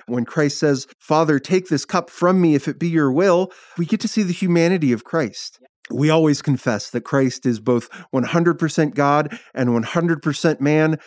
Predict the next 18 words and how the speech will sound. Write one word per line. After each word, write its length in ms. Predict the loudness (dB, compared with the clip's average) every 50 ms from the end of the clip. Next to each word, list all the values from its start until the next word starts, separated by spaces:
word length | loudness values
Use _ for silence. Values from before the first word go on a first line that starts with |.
| -20 -20 -20 -20 -20 -20 _ _ _ _ _ _ 0
And 140 | 2 2 4
then 140 | 4 4 4
we 60 | 2 0
f-, 100 | -2 -4 -2
immediately 440 | 0 2 2 2 2 2 0 -2 -4
forget 340 | -4 -4 -2 -2 -2 -4
that 80 | -4 -8
Christ 300 | -6 -4 -4 -4 -4 -6 -8
is 100 | -8 -6
one 100 | -6 -8
hundred 320 | -6 -4 -2 -2 -2 -2 -4
percent 320 | -6 -8 -6 -6 -6 -6
man, 220 | -4 -4 -4 -4
that 100 | -4 -4
he 80 | -2 -2
is 140 | -2 0 0
a 40 | 0
man 340 | 2 2 2 2 0 0